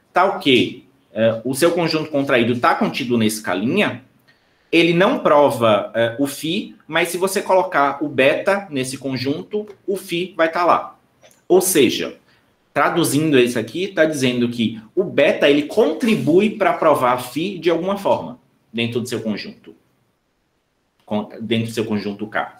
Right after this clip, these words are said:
certo? Então, ele é utilizado na prova de φ, efetivamente. Então, se ele é utilizado na prova de φ, você pode tirar esse, esse, essa fórmula, porque ele é relevante pra provar φ. Ele tem alguma, alguma conexão com φ,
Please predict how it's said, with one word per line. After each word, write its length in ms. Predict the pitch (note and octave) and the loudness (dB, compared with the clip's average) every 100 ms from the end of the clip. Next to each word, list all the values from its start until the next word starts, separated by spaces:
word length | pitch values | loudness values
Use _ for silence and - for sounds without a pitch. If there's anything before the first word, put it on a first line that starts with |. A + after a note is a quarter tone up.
| _ | _
certo? 360 | G#2+ A2 - - _ _ | -2 -2 -2 -14 _ _
Então, 140 | B2+ | 2
ele 180 | C#3+ E3 | 4 6
é 60 | G#3 | 4
utilizado 800 | A3 A3+ G#3 D3 B2 C#3 D3+ A#2+ | 2 0 0 0 2 0 2 0
na 140 | G2 | -2
prova 320 | F#2+ F#2 F2+ | -4 -6 -6
de 120 | E2 | -14
φ, 300 | F2 - E2 - | -16 -16 -18 -14
efetivamente. 880 | F2+ F#2+ F2 F#2 F2 E2 - - - - - - | -14 -12 -12 -10 -10 -10 -16 -20 -20 -20 -20 -10
Então, 140 | D#3 | -6
se 140 | F#3 | 0
ele 100 | G#3+ | 2
é 60 | G#3 | 2
utilizado 580 | F#3+ F3 D#3 C3+ B2 A#2+ | 0 0 0 0 0 0
na 120 | A#2 | -4
prova 260 | A2+ G2+ G2 | -4 -6 -6
de 120 | G2 | -12
φ, 400 | - F#3+ A3 - _ - | -8 -6 -6 -10 _ -8
você 180 | D3 - | -6 0
pode 300 | D#3 D3+ - | 0 0 -4
tirar 520 | F#3 C3+ F#2+ - - - _ A#2 | -2 0 -2 -6 -18 -20 _ -2
esse, 520 | A#2+ A#2+ A#2+ G#2+ - | -2 0 0 0 -2
esse, 480 | G#2 G#2+ - G#2+ G2+ | -4 -4 -6 -6 -6
essa 220 | A2+ A#2 B2+ | -4 -4 -4
fórmula, 400 | G2+ F2+ E2+ E2+ | -2 -4 -6 -8
porque 160 | - | 0
ele 160 | A#2 C3 | 2 4
é 60 | |
relevante 760 | C3+ D3 D#3+ - A#2 A#2+ A#2+ - _ _ | 4 4 4 4 0 0 -4 -10 _ _
pra 140 | - G2+ | -4 0
provar 320 | A2+ A#2 A2+ | 2 2 0
φ. 240 | - - _ _ _ _ F2+ | -4 -14 _ _ _ _ -18
Ele 100 | - | -6
tem 120 | G#2+ | -2
alguma, 460 | G#2 A2 A#2+ A#2+ _ _ - | -2 0 -2 -4 _ _ -12
alguma 800 | F#2+ F#2 F#2+ G2 G#2+ G2+ F2 - - - - - - _ - | -8 -8 -6 -4 -2 -2 -6 -16 -20 -20 -20 -20 -20 _ -4
conexão 540 | A#2 A#2+ A#2+ - F#2+ | 0 0 -2 -2 -2
com 180 | - A#2+ | -2 -6
φ, 300 | - F#2 | -6 -12